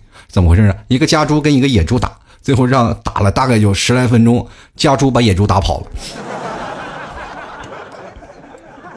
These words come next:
这个说明什么问题，朋友们？就是猪非常有战斗能力的啊，普通家养的猪也是非常有战斗能力的，跟野猪是不相上下的。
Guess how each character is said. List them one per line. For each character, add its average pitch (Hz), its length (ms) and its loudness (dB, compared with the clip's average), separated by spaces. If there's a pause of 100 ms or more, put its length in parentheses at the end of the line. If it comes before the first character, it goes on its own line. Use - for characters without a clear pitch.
(1200)
这 269 120 0
个 214 60 4
说 120 140 2
明 214 140 4
什 107 100 0
么 87 120 2
问 143 160 2
题， - 120 -6
朋 - 200 -6
友 57 80 -6
们？ - 60 -16 (300)
就 185 140 0
是 143 120 0
猪 233 420 0
非 - 200 0
常 113 160 2
有 78 60 0
战 104 180 0
斗 85 140 2
能 80 160 -2
力 85 160 -2
的 - 100 -16 (280)
啊， 85 200 0
普 - 160 4
通 175 140 2
家 202 160 0
养 143 100 2
的 87 80 4
猪 131 160 0
也 - 80 -4
是 - 120 -4
非 175 200 -2
常 101 120 4
有 80 80 0
战 87 140 0
斗 82 60 4
能 73 140 -2
力 78 140 -6
的， - 100 -12 (200)
跟 185 200 2
野 113 120 0
猪 - 160 -2
是 - 80 -2
不 - 160 -2
相 90 120 2
上 71 160 -4
下 - 160 -8
的。 - 60 -10